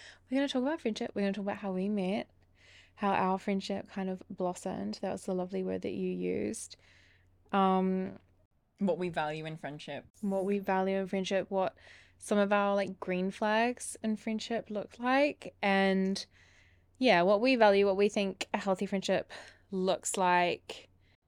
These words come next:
Speaker 2: How to maintain friendships in adulthood.
Speaker 1: Yes. Oh my
Speaker 2: Specifically in your twenties, 'cause we're in our twenties.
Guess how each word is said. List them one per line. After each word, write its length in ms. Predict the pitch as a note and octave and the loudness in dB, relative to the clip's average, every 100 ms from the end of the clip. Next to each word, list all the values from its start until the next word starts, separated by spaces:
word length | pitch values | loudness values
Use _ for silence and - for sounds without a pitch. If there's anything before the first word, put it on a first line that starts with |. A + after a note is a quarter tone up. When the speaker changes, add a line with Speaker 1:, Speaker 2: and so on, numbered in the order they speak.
| _ - | _ -4
Speaker 2:
How 160 | G3+ | 0
to 60 | F#3+ | 2
maintain 800 | F#3 F3+ - - D#3 D#3 D#3 E3 | 0 -2 -6 -8 -6 -6 -10 -12
friendships 500 | - D3+ D#3 D3+ - | -8 -8 -8 -8 -8
in 160 | D3+ D3 | -8 -8
adulthood. 520 | D#3 D3+ - - B3+ - - - _ _ - _ _ - | -6 -6 -6 -8 -10 -12 -20 -20 _ _ -20 _ _ -14
Speaker 1:
Yes. 680 | G3 F3 D#3+ - - - - | -12 -12 -14 -16 -16 -16 -16
Oh 40 | G3+ | -14
my 40 | |
Speaker 2:
Specifically 480 | F#3+ F3+ E3+ D#3+ D#3+ | -8 -4 -4 -4 -6
in 40 | C3 | -8
your 60 | |
twenties, 380 | - C3+ G2 E3+ | -8 -8 -8 -10
'cause 340 | - B2+ - - - | -8 -8 -10 -14 -10
we're 200 | C#3+ C3 | -6 -6
in 80 | |
our 80 | A#2+ | -8
twenties. 440 | - D#3+ - B3 | -8 -10 -8 -10